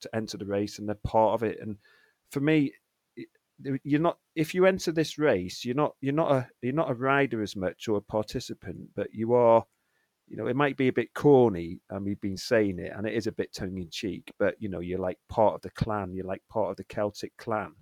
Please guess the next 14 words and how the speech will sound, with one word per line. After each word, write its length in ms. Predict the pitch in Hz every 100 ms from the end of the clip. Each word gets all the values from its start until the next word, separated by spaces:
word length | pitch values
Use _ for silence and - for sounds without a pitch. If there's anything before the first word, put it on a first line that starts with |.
| _ _ _ _ _ _ -
But 240 | 117 107 _
more 340 | - 143 151 143
so 220 | - 113
than 140 | 92
that, 240 | 90 95 -
you're 120 | 113
part 280 | - 139 135
of 60 |
the 60 | 127
family, 480 | - 131 135 135 123
and, 300 | 113 113 107 _ _ _ _ _
you 100 | 131
know, 320 | 120 107 104 - _ _ _ _ _ _ -
if, 420 | 135 127 - -